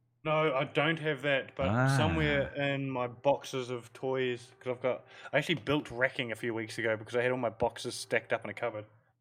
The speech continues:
Speaker 1: Um,
Speaker 2: Uh.
Speaker 1: but I've got the T V tuner for it somewhere.
Speaker 2: Okay. Oh, that's cool. I never got the T V tuner. I wanted the T V tuner
Speaker 1: Well, it doesn't work
Speaker 2: badly.
Speaker 1: anymore, right? 'Cause
Speaker 2: Yeah,
Speaker 1: it worked
Speaker 2: nah.
Speaker 1: on terrestrial T V,
Speaker 2: Yeah,
Speaker 1: so
Speaker 2: nah.
Speaker 1: Um,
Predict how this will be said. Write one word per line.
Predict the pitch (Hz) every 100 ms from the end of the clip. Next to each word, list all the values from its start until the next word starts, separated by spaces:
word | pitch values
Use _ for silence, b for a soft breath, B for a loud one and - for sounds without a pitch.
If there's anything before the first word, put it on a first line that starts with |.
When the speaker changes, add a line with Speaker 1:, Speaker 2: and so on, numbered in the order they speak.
| _ _ _ _ _ -
Speaker 1:
Um, | 120 113 - -
Speaker 2:
Uh. | 104 98 90 - - - _ _ -
Speaker 1:
but | 127 123 - 135
I've | 110
got | 147 151 139
the | 135 131 123
T | 123 151 131
V | 127 127
tuner | 123 123 110 98
for | 101 92
it | 87
somewhere. | 98 95 - - - _ -
Speaker 2:
Okay. | 160 143 143
Oh, | 127 135
that's | 160
cool. | - 127
I | 135
never | 127
got | 127 -
the |
T | - 98
V | 90
tuner. | 82 90 80
I |
wanted | 82 113 90
the | -
T | - 80
V | 78
tuner | - 160
Speaker 1:
Well, |
it | 151
doesn't | 175 -
work | 95
Speaker 2:
badly. | 156 - 107
Speaker 1:
anymore, | 98 95
right? | 117 139 120 - - -
'Cause | 110
Speaker 2:
Yeah, | 101
Speaker 1:
it | 82
worked | 90
Speaker 2:
nah. | 113
Speaker 1:
on | 110
terrestrial | - 127 - 104
T | 104 110
V, | 104
Speaker 2:
Yeah, | 85
Speaker 1:
so | 113 87
Speaker 2:
nah. | 85 - B B B
Speaker 1:
Um, | 117 117 107 110